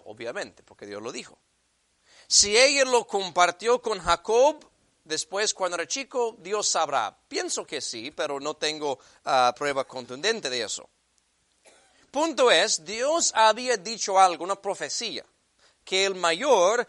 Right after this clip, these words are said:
serviría a la menor. Entonces, con eso en mente, uno puede pensar entonces que lo que Jacob hizo, tomando la primogenitura de su hermano, era bien. Era según la voluntad de Dios.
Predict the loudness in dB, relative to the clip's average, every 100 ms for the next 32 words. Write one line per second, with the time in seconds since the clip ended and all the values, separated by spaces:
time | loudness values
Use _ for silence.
0 | _ 0 4 4 4 0 6 8 10 8
1 | 8 4 2 2 2 2 -2 _ _ -20
2 | -4 -2 2 2 2 -4 -2 -2 0 0
3 | 0 0 0 0 -4 -4 0 0 0 -2
4 | -2 -2 -2 -2 -4 -4 -6 -6 -6 -6
5 | -8 -14 -2 2 2 0 -2 0 -2 2
6 | 2 2 0 0 0 -2 -6 _ _ _
7 | _ _ _ _ -2 0 4 2 2 -2
8 | 2 4 2 0 _ _ -4 -2 -2 -6
9 | -6 -6 -4 -2 0 0 -2 -2 -2 0
10 | -2 -4 -2 -2 0 -2 -2 -4 -10 _
11 | _ _ -2 0 2 2 2 0 -2 0
12 | 2 2 0 -4 -2 0 0 -2 -4 -4
13 | -6 -10 -10